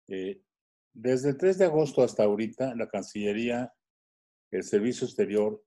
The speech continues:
y la diplo-, y, eh, la diplomacia cultural hemos estado trabajando muy intensamente sobre el tema. Eh, no solo con declaraciones como, eh,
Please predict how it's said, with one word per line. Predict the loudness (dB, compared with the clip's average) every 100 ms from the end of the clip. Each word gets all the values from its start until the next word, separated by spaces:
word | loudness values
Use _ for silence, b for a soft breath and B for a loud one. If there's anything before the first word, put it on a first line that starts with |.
| -4
y | 0
la | 2 0
diplo-, | -2 -4 -4 -6
y, | -6 -6 -4
eh, | -6
la | -6 -6
diplomacia | -6 -4 -4 -4
cultural | -6 -8 -6 -6 -8 _ _ _ _ _ _ _ -4
hemos | -2 -2
estado | -4 2 4 4
trabajando | 2 0 0 -2 0
muy | 0
intensamente | -2 0 -2 -2 -4 -4 -6
sobre | -6 -4 -4
el | -8
tema. | -8 -8 -10 _ _ _ _ _ _ _ _ _ _ _
Eh, | -10
no | 0 4 4
solo | 6 6 6
con | 2 -2
declaraciones | -4 -4 -4 -4 0 2 2 -4 -8
como, | -10 -8 -10 -12 _ _ _ _ _ _ _
eh, | -10 -8